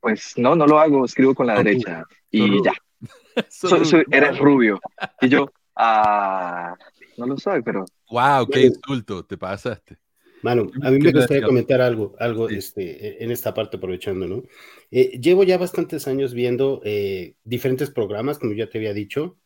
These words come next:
Speaker 3: The Heart of the Mother, lo vi mucho tiempo, eh, llevo mucho tiempo viendo tu programa,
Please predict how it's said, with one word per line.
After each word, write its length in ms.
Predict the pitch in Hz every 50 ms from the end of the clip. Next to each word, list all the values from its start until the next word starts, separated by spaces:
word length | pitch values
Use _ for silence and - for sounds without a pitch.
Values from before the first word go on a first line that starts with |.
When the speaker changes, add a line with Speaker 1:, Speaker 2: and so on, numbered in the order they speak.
| _ -
Speaker 3:
The 80 | - 92
Heart 200 | - 110 107 104
of 60 | 90
the 100 | 95 90
Mother, 360 | 90 104 110 120 127 127 120
lo 80 | 101 101
vi 140 | 98 101 98
mucho 260 | 98 95 - - -
tiempo, 560 | - - 113 120 127 120 - 131 127 123 123 - - - - - _ _
eh, 120 | 92 92
llevo 160 | 92 117 110 104
mucho 220 | 107 101 - 92
tiempo 220 | - 101 92 98
viendo 220 | 95 95 92 98 95
tu 140 | - 92 -
programa, 600 | - 85 90 95 104 107 110 117 131 147 -